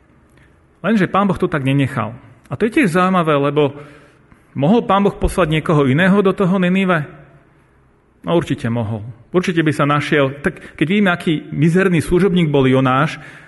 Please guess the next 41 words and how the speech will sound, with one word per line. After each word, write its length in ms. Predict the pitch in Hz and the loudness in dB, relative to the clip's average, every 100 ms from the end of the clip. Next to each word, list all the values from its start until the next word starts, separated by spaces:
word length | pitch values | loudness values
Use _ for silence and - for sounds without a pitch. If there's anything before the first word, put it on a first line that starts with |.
| - | -6
tak 480 | 143 139 - - - | -4 -4 -10 -16 -4
myslím 320 | 160 165 160 | -4 -2 -2
si, 160 | 156 147 | 0 0
že 240 | 147 147 | -2 -4
takých 320 | 151 151 147 | -6 -2 0
by 80 | 139 | 2
našiel 480 | 135 135 - 127 120 123 - - - | 0 0 0 0 0 -6 -18 -20 -6
Pán 240 | 135 135 | -2 0
Boh 80 | 127 | 0
v 160 | 120 131 | 0 0
Izraeli 400 | 127 131 131 123 | 2 0 2 2
dosť 400 | 127 151 - 131 | 2 0 -2 -2
a 400 | 120 120 120 120 | -2 -4 -6 -4
aj 80 | 117 | -2
možno 240 | 131 123 123 | -2 -2 -4
kvalitnejších, 560 | 123 123 123 120 120 | -2 -4 -4 -6 -6
ktorí 160 | - 131 | -4 -2
by 80 | 123 | 0
boli 200 | 214 208 | 2 2
ochotní 400 | 147 147 143 123 | 0 -2 0 0
ísť 80 | 120 | 0
do 40 | 127 113 | -2 -2
toho 80 | |
Ninive. 400 | 117 110 107 113 110 - _ - - - - _ _ - | -2 -2 -4 -8 -12 -20 _ -20 -20 -20 -20 _ _ -6
Lenže 240 | 139 139 | 0 2
viete, 240 | 175 214 185 | 2 0 0
to 80 | 220 | 2
je 80 | |
zaujímavé, 400 | 170 185 190 190 | 2 0 2 2
že 80 | 170 | 0
Pán 240 | 170 185 185 | 0 0 2
Boh 80 | |
nielen, 320 | 151 202 247 208 | 2 2 2 2
že 80 | |
neskončil 560 | 165 156 160 175 170 160 | 2 0 0 -2 0 -2
s 80 | - | 0
tým 240 | 156 143 | 0 0
mestom, 480 | 147 147 143 196 214 - | -2 -2 0 0 -4 -8
s 80 | - | -4
tým 160 | 143 | -2
Ninive, 480 | 135 135 131 139 | 0 0 -2 -2